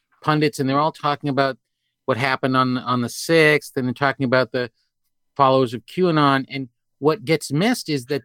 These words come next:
these people are, are living in a very rich envi-, i-, information environment that is all lies,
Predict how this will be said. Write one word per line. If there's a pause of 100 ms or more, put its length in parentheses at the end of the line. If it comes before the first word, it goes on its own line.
(100)
these
people
are, (320)
are
living
in
a
very (440)
rich (280)
envi-,
i-,
information
environment
that
is
all
lies,